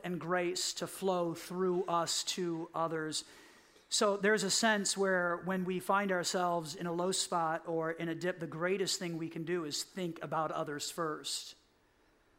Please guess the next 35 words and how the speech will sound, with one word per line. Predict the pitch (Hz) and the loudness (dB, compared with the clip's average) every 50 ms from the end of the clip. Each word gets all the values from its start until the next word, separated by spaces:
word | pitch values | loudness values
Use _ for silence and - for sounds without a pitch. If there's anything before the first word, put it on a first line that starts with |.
| _ _ _ _ _ _ _ _ _ _ _ _ _ _ _ _ _ _ _ _ _ _ _ _ _ - 170 | _ _ _ _ _ _ _ _ _ _ _ _ _ _ _ _ _ _ _ _ _ _ _ _ _ -8 -6
And, | 170 170 170 190 | -4 -4 -4 -2
and | 185 175 | -2 0
that's | 185 190 185 - | 0 0 0 2
really, | 185 190 185 185 185 | 2 2 2 2 2
that's | - 202 - | 0 0 0
a | 202 | 0
hard | - - 196 185 175 - | 2 2 2 0 0 -2
thing | 180 170 156 | -4 -6 -6
to | 160 | -6
do, | 147 156 151 | -6 -4 -2
I, | 151 165 | -2 -2
and | 190 190 185 | 0 -2 -2
I | 175 | -4
get | 147 135 156 139 - - | -4 -4 -8 -8 -6 -6
that. | 139 135 139 147 - - - _ _ _ _ _ _ _ _ _ _ _ _ _ _ _ _ _ _ _ _ | -6 -6 -6 -6 -8 -12 -18 _ _ _ _ _ _ _ _ _ _ _ _ _ _ _ _ _ _ _ _
Because | - 175 - 185 175 - - - - - - | -8 -4 -2 -2 -2 -2 -6 -10 -16 -18 -12
when | 180 170 170 160 | -8 -6 -2 0
I'm | 151 175 233 262 | 2 2 4 4
in | 285 277 | 2 2
a | |
dip, | 220 170 226 247 277 302 - - - - - - - - _ - - - _ _ _ - - _ _ _ - - - - - _ _ - | 2 2 4 4 4 2 0 -4 -12 -20 -20 -20 -20 -20 _ -20 -20 -20 _ _ _ -20 -20 _ _ _ -20 -20 -20 -20 -20 _ _ 0
I'm | 214 302 | 2 2
not | 359 302 | 2 2
<laughs> | |
generally | - 220 339 - 302 294 - | 2 2 4 4 4 4 4
thinking | - - - 294 - 254 233 | 2 2 2 2 2 2 2
about | 214 214 214 | 4 4 4
other | 214 196 196 175 | 4 2 0 0
people | - 247 220 - - | 0 0 0 0 -4
and | 139 147 | -2 2
how | 202 233 | 2 2
can | 240 240 | 4 2
I | 214 180 | 2 2
serve | 147 - 240 208 196 185 | 2 2 2 0 2 2
you? | 262 277 202 | 2 2 2